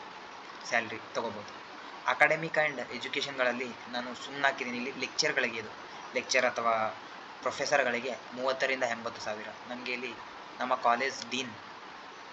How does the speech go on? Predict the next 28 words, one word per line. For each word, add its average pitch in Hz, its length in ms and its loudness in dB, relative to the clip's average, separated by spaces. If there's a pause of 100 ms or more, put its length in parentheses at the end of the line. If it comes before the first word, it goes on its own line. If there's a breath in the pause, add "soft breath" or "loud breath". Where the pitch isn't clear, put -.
(200)
ಡೀನ್ 127 200 2
ಅಥವಾ 123 200 4
ಯೂನಿವರ್ಸಿಟಿ 123 520 0
ಡೀನ್ 123 200 0
ಅಂತ 120 140 -2
ಏನು 120 140 -4
ಹೇಳ್ತೀವಿ, 117 400 -2 (2000)
ಯೂನಿವರ್ಸಿಟಿ 127 380 0
ಡೀನ್ 123 200 0
ಅಥವಾ 120 180 0
ಕಾಲೇಜ್ 117 360 2
ಡೀನ್ 123 160 -2
ಅಂತ 117 160 -2 (440)
ಏನು 123 100 -4
ಹೇಳ್ತೀವಿ 123 300 -2
ನಾವು, 104 300 -6
ಅವರಿಗೆ 120 300 -2 (760 loud breath)
ಅರವತ್ತು, 131 380 4
ಎಂಬತ್ತು 131 440 0 (440)
ಇಲ್ಲಿ, 120 180 -2 (200)
ಆ, 117 140 0
ಮೂವತ್ತು, 135 480 4
ಅರವತ್ತು 127 380 2
ಏನೂ 123 240 2
ಆಗಲ್ಲ. 117 300 4 (640 loud breath)
ಅವರಿಗೆ 123 260 2
ಒನ್ 120 300 2
ಪಾಯಿಂಟ್ 127 320 4